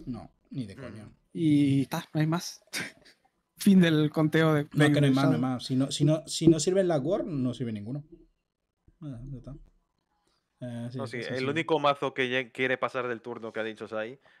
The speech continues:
Speaker 2: es el de clerical. Y porque es él, ya está. <laughs>
Speaker 1: Sí, sí, sí. No, si el juego está muy limitado a lo que está. Pues vamos a la siguiente. O-, vuelve Odile, vale, el negro. Que luego veremos también Odette. <laughs>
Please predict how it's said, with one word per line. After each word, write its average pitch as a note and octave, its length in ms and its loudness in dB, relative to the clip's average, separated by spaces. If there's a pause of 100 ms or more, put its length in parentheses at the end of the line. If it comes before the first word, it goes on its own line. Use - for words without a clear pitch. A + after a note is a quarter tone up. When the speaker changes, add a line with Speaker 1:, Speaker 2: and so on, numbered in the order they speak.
Speaker 2:
es B2 100 -10
el B2 100 -6
de A2+ 120 -6
clerical. G2+ 480 -10 (200)
Y A2 120 -14
porque G#2 360 -10
es G#2+ 120 -10
él, A2+ 180 -10 (220)
ya G2+ 80 -14
está. G2+ 240 -12 (120)
<laughs> C#3 280 -8
Speaker 1:
Sí, C3 100 -6
sí, A2 140 -6
sí. D3 120 -10 (260)
No, E3 120 -2
si C#3+ 120 -6
el A#2 60 -8
juego C3 220 -8
está D3 220 -8
muy A#2 220 -6
limitado G#2+ 640 -14 (320)
a G#2+ 60 -16
lo G#2+ 120 -18
que G#2+ 80 -20
está. B2+ 220 -20 (2000)
Pues D#3 120 -2
vamos F#3 140 -2
a - 20 -2
la D3+ 60 -2
siguiente. D#3 380 -6
O-, B2 220 -6
vuelve C#3 460 -4
Odile, C#3 560 -4 (380)
vale, B2+ 280 -2
el C3 140 0
negro. B2+ 380 -8 (1000)
Que B2 80 -8
luego A#2 160 -6
veremos A#2 240 -8
también B2 240 -10
Odette. B2 380 -10 (600)
<laughs> D3 280 -12